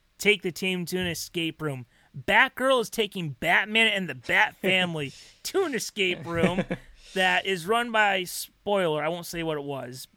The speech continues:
Speaker 1: who it is, but, and the groups are split up, and we see Batman and Clayface together in an escape room.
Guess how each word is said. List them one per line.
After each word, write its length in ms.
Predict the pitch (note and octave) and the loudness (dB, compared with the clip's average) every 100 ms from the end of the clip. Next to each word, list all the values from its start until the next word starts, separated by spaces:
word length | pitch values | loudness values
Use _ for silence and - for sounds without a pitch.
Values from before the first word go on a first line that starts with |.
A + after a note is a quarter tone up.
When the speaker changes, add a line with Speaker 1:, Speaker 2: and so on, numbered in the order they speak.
| - | -12
Speaker 1:
who 160 | D3+ E3 | -4 -2
it 80 | C#3+ | -2
is, 260 | C3 B2 | -6 -10
but, 400 | - D#3+ D#3+ D3 _ _ _ _ _ _ _ _ _ _ _ _ _ _ _ _ _ _ _ - | -6 2 2 2 _ _ _ _ _ _ _ _ _ _ _ _ _ _ _ _ _ _ _ 0
and 320 | G#3 G#3 G3 | 2 2 2
the 100 | F#3+ | -2
groups 360 | D3+ G#3+ B3+ A3+ | 0 -2 0 -2
are 60 | |
split 340 | G3 - G3+ F#3 | -4 -2 2 4
up, 160 | D#3+ - | 2 0
and 160 | F3+ F3+ | -4 -2
we 80 | F#3 | -4
see 300 | - F3 C#3 - | -4 -6 -8 -6
Batman 720 | D3 F3+ - F#3 F#3 F#3+ F#3+ - | 0 0 0 -4 -2 -2 -4 -6
and 200 | D#3+ D3 | -8 -8
Clayface 1120 | - D3+ F3 F#3+ F3 F#3+ F#3+ F#3+ G3 - - _ _ | -12 -4 0 0 -2 -2 0 0 -4 -8 -14 _ _
together 540 | - E3 F#3+ F3+ F#3 F#3 | -12 -2 0 2 0 0
in 100 | F3+ | 0
an 200 | F#3 F#3 | 0 0
escape 500 | F#3 - F#3 F#3 - | -4 -6 -4 -4 -6
room. 340 | F#3 F#3 F#3+ | -6 -4 -6